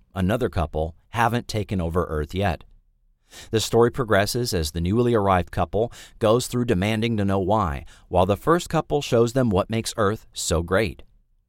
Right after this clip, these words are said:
In the end, the second couple discovers that Earth isn't such a bad place,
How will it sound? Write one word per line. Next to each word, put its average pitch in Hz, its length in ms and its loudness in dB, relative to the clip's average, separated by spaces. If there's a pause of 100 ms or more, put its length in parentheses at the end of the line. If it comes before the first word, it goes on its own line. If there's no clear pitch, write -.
(220)
In 98 160 0
the 101 180 2
end, 90 340 0 (300)
the 110 100 2
second 165 460 2
couple 85 360 0
discovers 123 680 0
that 143 160 4
Earth 151 360 2
isn't 117 300 0
such 92 200 0
a 92 80 2
bad 78 280 0
place, 78 500 -4